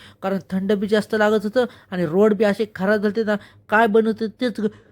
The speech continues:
तेच कळलं नाही की रोडमध्ये बनवतात काय. तसंच निघालो की बघा, पुढं गेलो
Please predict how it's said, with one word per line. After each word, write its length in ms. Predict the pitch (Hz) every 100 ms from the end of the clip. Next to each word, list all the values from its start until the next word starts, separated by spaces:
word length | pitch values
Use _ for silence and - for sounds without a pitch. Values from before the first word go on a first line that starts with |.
| _ _ _ _ _ _ _ 277
तेच 200 | 277 208
कळलं 260 | 240 226
नाही 140 | 220 220
की 140 | 247
रोडमध्ये 440 | 226 226 214 214
बनवतात 420 | 220 226 208 202 185 -
काय. 160 | 156 - _ -
तसंच 300 | 247 254 247
निघालो 440 | 240 240 226 226
की 100 | 220
बघा, 200 | 208 208
पुढं 340 | 202 - 196 190
गेलो 200 | 196